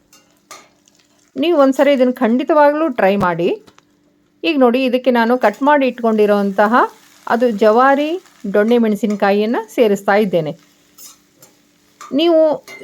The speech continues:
ದೊಣ್ಣೆ ಮೆಣಸಿನಕಾಯಿ ತುಂಬ ಖಾರ ಇದೆ ಅಂತ ನಿಮಗೆ ಅನಿಸಿದ್ರೆ ನೀವು ಅದು ಸ್ವಲ್ಪ ಒಳಗಿನ ಪಾರ್ಟನ್ನು ಒಂದು ಸ್ವಲ್ಪ ಬೀಜಗಳನ್ನೆಲ್ಲ ಸ್ವಲ್ಪ ತೆಗೆದು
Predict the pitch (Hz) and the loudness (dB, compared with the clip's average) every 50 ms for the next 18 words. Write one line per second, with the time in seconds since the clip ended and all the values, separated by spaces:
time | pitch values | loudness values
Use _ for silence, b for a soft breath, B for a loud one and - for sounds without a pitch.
0 | 196 202 220 233 247 277 294 285 262 254 262 240 240 247 240 240 240 240 240 240 | -4 0 0 2 2 2 2 2 2 2 0 0 0 0 0 0 0 -2 -2 0
1 | 254 302 294 294 - - 240 214 247 294 294 285 269 254 214 233 233 240 233 220 | 0 0 0 -2 -2 -2 0 2 2 4 2 2 2 0 0 0 2 2 0 0
2 | 220 220 220 208 208 208 214 214 196 - - 190 190 190 190 190 - 185 165 185 | -2 -2 -2 -2 -2 -2 -2 -4 -4 -4 -4 -2 -2 -2 -2 -2 -2 -2 -2 -2
3 | 196 254 427 - b b b b b - 320 349 370 359 330 311 294 269 294 - | -2 -2 -2 -4 b b b b b -4 -2 0 2 4 4 2 2 0 0 0
4 | 330 285 269 285 277 254 247 240 247 247 254 247 247 233 240 - 233 226 214 220 | 0 0 2 2 2 4 4 4 2 2 0 0 -2 -2 0 0 2 2 2 0
5 | 233 226 220 220 220 254 214 233 226 202 202 220 226 208 240 214 220 220 220 220 | -2 -2 -2 -2 -2 -2 0 0 0 0 0 -2 -2 0 0 0 0 0 0 0
6 | 214 208 226 220 220 233 214 208 208 220 208 - 208 202 196 208 254 233 240 330 | 0 0 0 0 0 0 -2 0 0 -2 -2 0 0 -2 0 0 -2 -2 0 -2